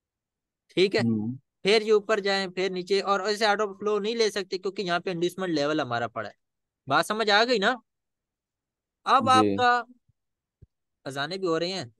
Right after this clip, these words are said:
Speaker 1: तो क्लास भी एंड करता हूँ। अब ऑर्डर फ्लो आपका मार्क हो गया, आपने ऑर्डर ब्लॉक मार्क करना है। ऑर्डर ब्लॉक मैंने आपको क्या बताया, ऑर्डर ब्लॉक मस्ट वो ऑर्डर ब्लॉक, वो कैंडल वैलिड होती है जिस कैंडल ने प्रीवियस कैंडल की लिक्विडिटी ली हो।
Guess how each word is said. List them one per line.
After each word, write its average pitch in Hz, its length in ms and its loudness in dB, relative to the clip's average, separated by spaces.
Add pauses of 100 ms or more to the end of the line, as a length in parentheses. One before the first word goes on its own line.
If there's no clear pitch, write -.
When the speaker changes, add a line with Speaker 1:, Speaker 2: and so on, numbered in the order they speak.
(380)
Speaker 1:
तो 165 380 0 (1080)
क्लास 151 360 -2
भी 147 80 -10
एंड 143 200 -10
करता 131 300 -8
हूँ। 156 120 -12 (680)
अब 226 180 4
ऑर्डर 233 200 6
फ्लो 233 200 2
आपका 254 280 2
मार्क 220 300 0
हो 226 100 -4
गया, 220 160 -4
आपने 208 260 -4
ऑर्डर 220 220 0
ब्लॉक 208 300 0
मार्क 160 240 0
करना 156 180 -8
है। 165 60 -2
ऑर्डर 190 140 -4
ब्लॉक 226 300 0
मैंने 220 180 -6
आपको 220 200 -8
क्या 240 120 -2
बताया, 220 320 -2 (320)
ऑर्डर 208 260 2
ब्लॉक 233 280 2 (200)
मस्ट 262 280 -2
वो 226 200 0
ऑर्डर 226 200 2
ब्लॉक, 202 360 -2
वो 202 160 -2
कैंडल 220 300 -4
वैलिड 196 340 -2
होती 190 240 -6
है 202 140 -2 (260)
जिस 226 220 -2
कैंडल 208 300 -2
ने 220 100 -2
प्रीवियस 202 400 -2
कैंडल 196 320 -4
की 196 120 -2
लिक्विडिटी 185 520 0
ली 135 140 -4
हो। 117 160 -6